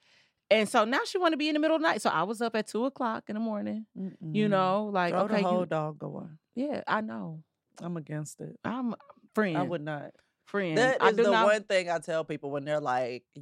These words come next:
Speaker 2: "You never want another kid?" The baby phase
Speaker 1: Yeah. I
Speaker 2: is
Speaker 1: do not recommend.
Speaker 2: gross.
Speaker 1: Yeah.
Speaker 2: I don't want any parts of it.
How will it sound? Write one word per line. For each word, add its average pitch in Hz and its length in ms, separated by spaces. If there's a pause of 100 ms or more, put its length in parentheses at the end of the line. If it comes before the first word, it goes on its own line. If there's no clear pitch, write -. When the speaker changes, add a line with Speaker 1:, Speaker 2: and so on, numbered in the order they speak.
Speaker 2:
"You 190 220
never 240 260
want 214 220
another 208 260
kid?" 233 380 (360)
The 214 200
baby 202 640
phase - 600
Speaker 1:
Yeah. 156 380 (360)
I - 60
Speaker 2:
is 190 80
Speaker 1:
do 269 120
not 254 200
recommend. 190 240
Speaker 2:
gross. 151 880
Speaker 1:
Yeah. 196 400 (560)
Speaker 2:
I 165 140
don't 175 280
want 160 180
any 151 160
parts 131 360
of 113 120
it. 69 160